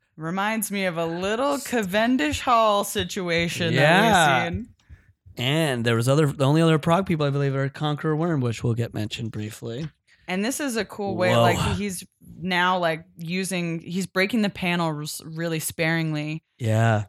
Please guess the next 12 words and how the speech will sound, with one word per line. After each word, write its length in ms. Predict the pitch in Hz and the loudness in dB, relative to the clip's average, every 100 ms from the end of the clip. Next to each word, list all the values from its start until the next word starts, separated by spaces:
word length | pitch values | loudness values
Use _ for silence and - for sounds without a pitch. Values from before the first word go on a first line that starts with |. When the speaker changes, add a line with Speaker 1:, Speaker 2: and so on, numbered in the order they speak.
| - | -4
Speaker 1:
Just 260 | 180 - | -6 -4
with 160 | 175 170 | -6 -6
this 160 | - - | -6 -4
frog 260 | 160 160 | 0 -2
creature, 400 | - 160 147 156 | -2 -10 -6 -8
the 120 | 147 | -6
little, 280 | 143 147 147 | -8 -4 -4
like, 320 | 139 127 - _ | -4 -8 -12 _
fingers 560 | - 160 151 147 147 156 | -14 -6 -4 -2 -4 -4
and 260 | 139 139 | -4 -4
feet 360 | - 156 147 - | -8 -10 -10 -8
are 340 | 143 139 131 | -8 -6 -8